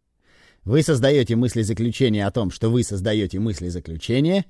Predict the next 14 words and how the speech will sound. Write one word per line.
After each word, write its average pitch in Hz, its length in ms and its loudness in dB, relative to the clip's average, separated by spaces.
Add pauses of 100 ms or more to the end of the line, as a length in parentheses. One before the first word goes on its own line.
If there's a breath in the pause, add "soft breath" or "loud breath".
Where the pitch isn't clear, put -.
(400)
и 110 100 -4
поэтому, 113 320 2
если 117 320 2
вы 104 100 2
создали 101 420 -2
мыслезаключение 98 840 -4
о 92 60 -4
том, 92 160 -6
что 98 140 -8
что-то 92 260 -8
существует, 147 600 -2 (420)
то 92 100 -6
это 117 200 -8
существует. - 760 -4